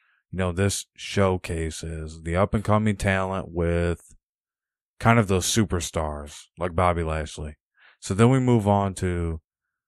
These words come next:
Bianca Belair defeating Carmella to retain the Raw Women's Championship.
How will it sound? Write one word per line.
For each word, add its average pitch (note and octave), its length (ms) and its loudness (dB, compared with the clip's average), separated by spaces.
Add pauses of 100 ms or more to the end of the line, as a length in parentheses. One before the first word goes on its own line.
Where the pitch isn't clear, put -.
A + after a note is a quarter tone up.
(420)
Bianca A#2 440 6
Belair F#2 760 2 (460)
defeating F#2 520 -2
Carmella E2+ 840 0
to G2 160 0
retain G2 460 -2
the F2 80 -6
Raw F2 360 2
Women's G2+ 420 -2
Championship. D#2+ 880 -8